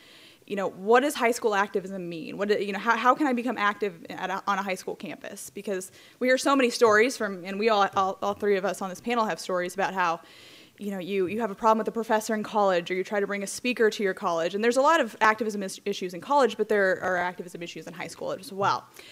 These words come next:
So the first thing I wanna do is talk to you a little bit about, um, kind of how I, not how I be-,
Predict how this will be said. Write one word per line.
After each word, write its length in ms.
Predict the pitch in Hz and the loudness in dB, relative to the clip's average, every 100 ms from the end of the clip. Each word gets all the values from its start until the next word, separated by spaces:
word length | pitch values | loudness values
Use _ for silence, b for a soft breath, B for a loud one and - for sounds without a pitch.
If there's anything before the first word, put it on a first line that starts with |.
| B B | B B
So 360 | - 254 240 | 6 10 10
the 80 | 233 | 6
first 280 | 294 294 - | 2 2 2
thing 120 | 294 | 2
I 60 | 277 | 4
wanna 220 | 254 226 | 4 4
do 400 | 214 208 208 226 208 | 6 6 6 2 0
is 360 | 202 190 190 | 2 0 -2
talk 240 | - 220 214 | 2 0 0
to 100 | 220 | -2
you 100 | 196 | -2
a 20 | |
little 360 | 196 220 240 240 | 0 4 4 6
bit 400 | 226 214 214 - 214 | 4 2 -2 -10 -8
about, 840 | 196 170 196 196 190 196 - - | -6 -2 2 2 2 -2 -10 -10
um, 320 | 175 170 175 - | -8 -10 -10 -8
kind 180 | - 277 | 0 0
of 60 | 254 | 2
how 320 | 247 240 233 | 6 6 8
I, 420 | 214 214 208 208 - B B B - | 6 4 2 -2 -4 B B B -2
not 100 | 415 | 4
how 120 | 466 | 6
I 60 | 277 | 8
be-, 220 | 247 | 8